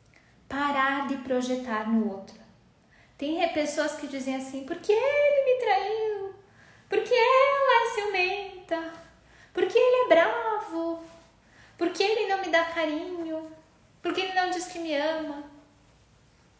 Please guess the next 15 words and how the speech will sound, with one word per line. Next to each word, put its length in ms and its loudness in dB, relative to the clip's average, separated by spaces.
Não 240 0
adianta 600 -4
falar 500 -4
que 140 -12
é 40 -6
o 140 -6
outro. 400 -10
O 100 -4
outro 500 4
é 80 0
só 300 -4
um 60 -4
aspecto 680 -8
seu. 400 -8
O, 500 -4